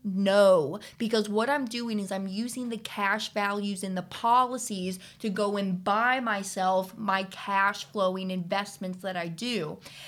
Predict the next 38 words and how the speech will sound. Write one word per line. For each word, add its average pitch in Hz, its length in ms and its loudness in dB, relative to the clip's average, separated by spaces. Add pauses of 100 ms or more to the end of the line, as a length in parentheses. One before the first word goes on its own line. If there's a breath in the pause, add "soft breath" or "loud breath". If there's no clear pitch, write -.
(140 loud breath)
Actually, 254 340 10
coming 240 320 -2
up 277 140 -4
here 254 160 -4
soon, 220 520 -4
you 240 160 -4
know, 233 220 2
'cause 233 160 -6
I 233 140 2
always 294 240 -4
tell 233 200 0
you 214 140 -2
guys, 165 380 0
I'm 202 180 2
never 240 220 0
gonna 269 180 -6
tell 220 240 -4
you 214 100 -2
how 214 140 0
to 202 80 -2
make 190 380 -4
the 220 80 -4
money, 202 420 -2
how 196 160 -4
to 190 100 -4
go 185 220 -2
invest 190 560 -2
the 214 80 -4
money. 175 580 -4 (480 loud breath)
If 185 160 -2
you 196 120 -2
wanna 190 260 0
have 247 220 0
the 262 80 0
buddy-buddy 226 640 0
conversations, 220 1120 -4
we 180 220 -6
can, 214 880 -4